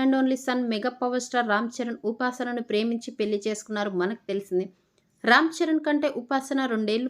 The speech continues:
పెద్దది. అయినా సరే ఉపాసన మంచితనం, ఉపాసన అంటే చరణ్కి ఉన్న ఇష్టం కారణంగా మెగా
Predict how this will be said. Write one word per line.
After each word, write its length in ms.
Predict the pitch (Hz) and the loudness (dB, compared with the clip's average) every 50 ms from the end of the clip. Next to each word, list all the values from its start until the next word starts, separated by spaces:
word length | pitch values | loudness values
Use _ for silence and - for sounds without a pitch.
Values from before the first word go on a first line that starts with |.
| - | -2
పెద్దది. 320 | 220 190 180 185 175 180 - - _ _ _ _ _ _ - 202 | -4 -2 0 0 -2 -2 -4 -14 _ _ _ _ _ _ 2 2
అయినా 260 | 226 285 294 302 320 311 311 | 4 6 6 6 4 4 2
సరే 180 | - 254 220 190 - - 226 | 0 -2 -2 -2 -2 -4 -4
ఉపాసన 400 | 226 294 285 285 - 302 285 277 262 233 | -2 -2 -4 -2 0 0 2 2 2 2
మంచితనం, 500 | 233 240 240 - 269 277 277 262 262 247 - 220 | 0 -2 -2 -2 -2 0 0 0 0 0 -2 -4
ఉపాసన 360 | 247 247 262 247 247 - 269 262 247 | -2 0 0 -2 0 0 -2 -2 -2
అంటే 180 | 247 240 254 240 240 - - | -2 -2 -2 -4 -4 -2 0
చరణ్కి 380 | 233 220 240 254 240 254 254 247 | 0 0 2 0 0 0 -2 -2
ఉన్న 160 | 240 240 240 220 220 | -2 -2 -2 -4 -4
ఇష్టం 280 | - - - 254 247 254 247 | -4 -4 -4 -2 -2 0 0
కారణంగా 420 | 233 233 233 226 226 226 226 226 233 - - - _ _ _ _ - 233 | 0 2 2 2 0 0 -2 -4 -6 -8 -12 -20 _ _ _ _ 0 2
మెగా 220 | 233 247 247 320 | 2 4 4 2